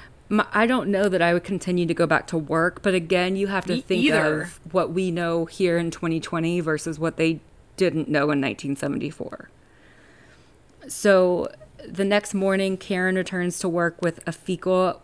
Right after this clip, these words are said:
Speaker 1: and urine samples from the night before, and she takes another nasal smear. Okay?
Speaker 2: Okay.
Speaker 1: The levels are astronomical. Okay?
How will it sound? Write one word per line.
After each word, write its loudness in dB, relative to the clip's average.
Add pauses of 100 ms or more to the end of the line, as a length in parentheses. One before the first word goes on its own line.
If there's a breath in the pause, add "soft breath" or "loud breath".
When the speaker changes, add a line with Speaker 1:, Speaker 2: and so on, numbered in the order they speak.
Speaker 1:
and -2
urine 2
samples -2
from -4
the -2
night -2
before, -2 (800)
and -4
she -6
takes -4
another 0
nasal -2
smear. -10 (580)
Okay? -2 (600 soft breath)
Speaker 2:
Okay. -4
Speaker 1:
The 2
levels 2 (160)
are 0
astronomical. 0 (440)
Okay? 0